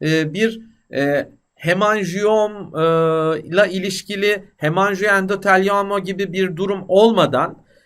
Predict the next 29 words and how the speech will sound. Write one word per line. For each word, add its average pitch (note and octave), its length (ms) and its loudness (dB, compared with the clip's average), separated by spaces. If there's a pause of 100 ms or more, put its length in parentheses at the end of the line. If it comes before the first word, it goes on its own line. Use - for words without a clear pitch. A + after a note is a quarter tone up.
(380)
diğer D4+ 320 6
malformasyonlar, A#2 1160 -2
venöz A3 360 0
ya F#3+ 120 2
da D3 140 -2
diğer C#3 220 -2
malformasyonlar A2+ 1000 -6
söz F#3+ 300 -8
konusu A#2+ 320 -8
olduğunda G3 600 0
da F4 180 -10
böyle C#4+ 300 4
bir C4+ 120 0
varyant A#3 560 2
var. D3 220 -2 (400)
Çok D4 260 -2
kafanızı A#3+ 460 0
takmayın A3+ 520 0
ama G#3+ 220 -2
Kasabah A#3 460 0
Merit A3 220 -2
sendromu G#3+ 480 -4
neydi, G#3+ 220 -2
Kasabah G3 440 -4
Merit G3 320 -8
fenomeni F#3+ 480 -6
neydi D#3+ 280 -4
falan E3+ 340 -2
dediğinizde F#3 680 -4